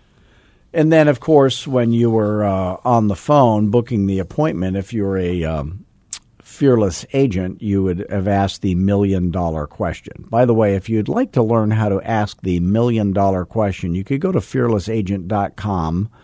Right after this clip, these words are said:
go to the training videos page, scroll down to appointment setting, and you would see a,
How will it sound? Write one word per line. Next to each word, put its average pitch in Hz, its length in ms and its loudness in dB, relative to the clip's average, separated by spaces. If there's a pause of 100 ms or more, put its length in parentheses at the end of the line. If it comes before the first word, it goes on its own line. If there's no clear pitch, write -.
(380)
go 151 160 4
to 147 100 4
the 101 160 0
training 131 680 0
videos 92 600 0
page, 92 680 -6 (520)
scroll 135 480 2
down 110 440 2
to 95 600 -2
appointment 98 760 -6
setting, 90 640 -6 (840)
and 101 240 0
you 101 100 2
would 98 160 -2
see 104 380 -4
a, 90 300 -4